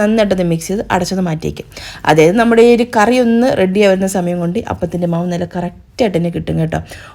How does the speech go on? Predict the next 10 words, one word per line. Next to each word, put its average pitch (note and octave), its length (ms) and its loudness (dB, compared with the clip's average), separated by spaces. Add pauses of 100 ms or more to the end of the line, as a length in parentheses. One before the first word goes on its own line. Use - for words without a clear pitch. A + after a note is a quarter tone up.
(160)
ഒട്ടും A#3 240 -2
തന്നെ A#3+ 120 4 (120)
പുളിയും G#3 280 4
കാണില്ല, F3+ 320 0
നല്ല F3+ 300 0
ടേസ്റ്റായിട്ട് F#3 540 0
നല്ല F3+ 180 -2
സോഫ്റ്റായിട്ട് E3+ 420 -6
കിട്ടുകയും - 300 -8
ചെയ്യും. - 160 -20